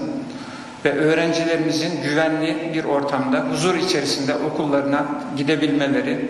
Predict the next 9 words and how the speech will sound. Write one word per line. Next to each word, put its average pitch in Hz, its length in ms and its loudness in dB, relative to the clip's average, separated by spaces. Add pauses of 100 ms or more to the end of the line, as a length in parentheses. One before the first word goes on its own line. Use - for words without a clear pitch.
(120)
derslerini 151 540 0
görebilmeleri, 135 800 0 (220)
okul 143 240 -4
içerisinde 135 680 0 (600)
kalabilmeleri 156 880 2
için 190 220 -2 (840)
hepimize 139 420 2
görevler 156 540 4
düşüyor. - 400 -4